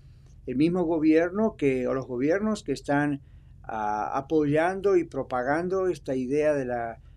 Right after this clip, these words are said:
eh, de, de, de lo que acabo de mencionar de la raza, o esta idea de un sistema anárquico, un sistema sin, sin gobierno, pues como quien dice, las van a pagar, van a pagar las consecuencias porque...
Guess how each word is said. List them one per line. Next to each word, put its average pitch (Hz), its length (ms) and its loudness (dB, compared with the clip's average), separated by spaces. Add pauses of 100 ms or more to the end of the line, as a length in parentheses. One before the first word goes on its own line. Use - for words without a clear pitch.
(140)
eh, 110 380 -12
de, 117 300 -6
de, 113 300 -8
de 113 100 -8
lo 113 80 -8
que 131 100 -12
acabo 151 300 0
de 147 100 4
mencionar 131 540 -4
de 139 80 -4
la 120 100 -4
raza, 160 480 0
o 147 140 2
esta 139 240 -4
idea 143 520 0 (480)
de 110 840 -6
un 180 560 -4
sistema 156 520 0
anárquico, 135 600 -2
un 127 80 -4
sistema 135 500 -2
sin, 135 320 -2
sin 127 220 -4
gobierno, 131 680 -2 (520)
pues 151 580 6
como 160 300 -2
quien 156 180 0
dice, 196 880 2
las 143 160 -2
van 190 120 -2
a 208 100 -2
pagar, 160 340 0
van 143 160 0
a 156 80 -2
pagar 151 300 -2
las 160 140 -6
consecuencias 151 840 -6
porque... 123 520 -10